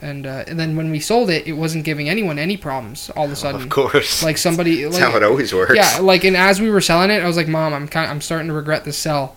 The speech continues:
Speaker 1: I'm sorry, I don't wanna sell this thing. I didn't, I don't wanna sell this thing.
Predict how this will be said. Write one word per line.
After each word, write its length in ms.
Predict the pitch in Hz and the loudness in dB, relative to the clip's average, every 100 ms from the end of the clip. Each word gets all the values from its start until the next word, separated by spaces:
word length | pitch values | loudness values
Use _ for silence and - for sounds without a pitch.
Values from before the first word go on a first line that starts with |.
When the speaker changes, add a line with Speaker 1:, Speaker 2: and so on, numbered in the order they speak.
| - | -8
Speaker 1:
I'm 100 | 156 | -6
sorry, 200 | 165 151 | -2 -2
I 80 | 160 | -2
don't 140 | 156 | -4
wanna 140 | 160 | -4
sell 220 | 147 165 151 | -2 0 0
this 180 | 143 | -2
thing. 280 | - 139 135 - - - - | -6 -6 -8 -14 -20 -20 -6
I 60 | 160 | -4
didn't, 180 | 156 147 | -2 -2
I 100 | 151 | -2
don't 160 | 160 | 0
wanna 140 | 165 165 | 0 2
sell 200 | 202 185 | 4 4
this 200 | 160 - | 2 -2
thing. 260 | 151 147 | -4 -4